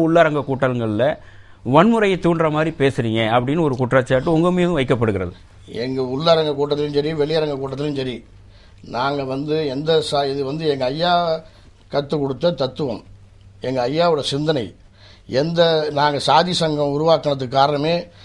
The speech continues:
Speaker 2: எந்த சாதிக்கும் எதிரானவர்கள் அல்ல. நாங்க எந்த சாதிக்கும் எதிராக போராட, சண்டை போடுறதுக்காக உருவாக்கல.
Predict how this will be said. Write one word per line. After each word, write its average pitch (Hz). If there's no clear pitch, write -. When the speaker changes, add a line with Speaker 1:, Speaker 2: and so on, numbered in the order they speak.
Speaker 2:
எந்த 160
சாதிக்கும் 151
எதிரானவர்கள் 151
அல்ல. 139
நாங்க 110
எந்த 165
சாதிக்கும் 156
எதிராக 160
போராட, 165
சண்டை 160
போடுறதுக்காக 151
உருவாக்கல. 139